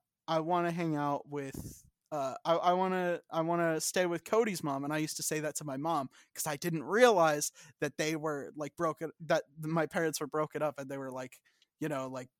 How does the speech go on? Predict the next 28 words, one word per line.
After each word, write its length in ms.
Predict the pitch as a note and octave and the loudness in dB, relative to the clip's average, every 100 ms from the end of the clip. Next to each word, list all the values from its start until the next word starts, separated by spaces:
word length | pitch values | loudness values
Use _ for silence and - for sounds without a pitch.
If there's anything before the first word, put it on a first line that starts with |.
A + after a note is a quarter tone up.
| - | -12
like, 200 | C#3 - | -12 -10
against 360 | E3 D#3+ E3 - | -4 -2 -2 -4
each 140 | C3+ | -4
other 200 | C3+ B2 - | -8 -12 -12
'cause 180 | - C#3 D3 | -8 -6 -4
I, 120 | D#3+ D3 | -4 -4
they 160 | D#3 E3 | -4 -2
divorced 420 | D#3+ E3 G#3+ - | 0 6 6 4
when 80 | D#3+ | 0
I 80 | D3+ | 0
was 120 | C#3+ - | 0 0
so, 380 | - G#3 G3 D#3+ | 4 6 6 6
so 220 | - E3+ | 2 2
young. 340 | D3 E3 D3 | 2 2 0
I 100 | C#3 | 0
was 120 | E3 C#3+ | -2 -2
b-, 120 | - _ - | -10 _ 0
I 100 | F3 | 2
wasn't 220 | F#3+ F#3 | 4 2
even 140 | E3+ D#3 | 2 0
out 120 | C#3+ | -2
of 100 | C3+ | -4
diapers 420 | D3 D#3 C3 C3+ | -4 -4 -6 -8
yet, 200 | C#3 C3+ - | -8 -10 -8
so 180 | - C#3+ | -6 -6
it 40 | |
was 160 | C#3 C#3+ | -6 -8
like, 220 | C3 | -10